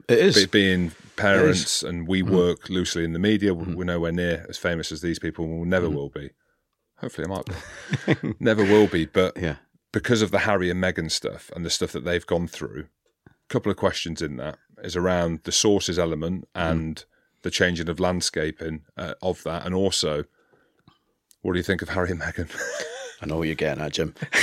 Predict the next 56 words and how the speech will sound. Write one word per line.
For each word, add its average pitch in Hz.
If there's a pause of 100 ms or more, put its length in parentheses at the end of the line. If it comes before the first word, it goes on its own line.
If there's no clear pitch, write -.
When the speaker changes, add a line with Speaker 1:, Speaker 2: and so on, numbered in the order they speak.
(300)
Speaker 1:
<laughs> -
Look, 127 (140)
I 92
could -
talk -
for -
hours 90
about 78
this, 80
and 104
at -
some 127
point 85
I'm 85
gonna 87
have 90
to -
empty 90
my 87
brain 90
onto 82
the 80
page 87
and, 78
and 87
write 104
about 85
it, 87
because 113
it's, -
um, 104 (720)
it's 110
such 123
a 113
complicated 104
thing. 95
And, 131
and 175
like 233
you -
say, 160
it 101
is 151
a 151
dirty 139
game. 87 (220)
It -
is 123
a 113
dirty 104
game. 92
Fame 110
is -
a 92
cruel 101
mistress. -